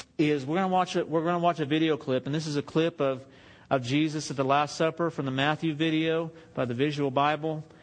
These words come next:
Uh, Bruce Marciano is just, I think he's the most amazing and realistic Jesus I've ever seen, just 'cause he's so full of so much love and joy.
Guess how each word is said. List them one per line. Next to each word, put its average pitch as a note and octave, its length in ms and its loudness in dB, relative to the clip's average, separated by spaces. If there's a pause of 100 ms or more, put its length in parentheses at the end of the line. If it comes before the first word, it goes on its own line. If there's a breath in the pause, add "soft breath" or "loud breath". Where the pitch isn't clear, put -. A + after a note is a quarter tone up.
(280 loud breath)
Uh, B2+ 140 0
Bruce D3 280 0
Marciano D3+ 720 0
is B2 80 -4
just, C3 180 -4
I D3 120 4
think D#3+ 120 -2
he's C#3 120 -2
the C#3 80 -2
most C3+ 180 -4
amazing C#3 540 -2 (280 loud breath)
and C3 140 -2
realistic C#3+ 500 0
Jesus C3+ 460 0
I've C3 160 2
ever B2+ 200 0
seen, C#3+ 400 -2
just C3 160 -4
'cause B2+ 120 0
he's B2 160 -2
so C#3+ 220 -2
full C#3+ 300 -2
of A#2+ 60 -8
so D3+ 120 -4
much D3 180 -2
love C3+ 260 2
and B2+ 120 -6
joy. C#3 440 0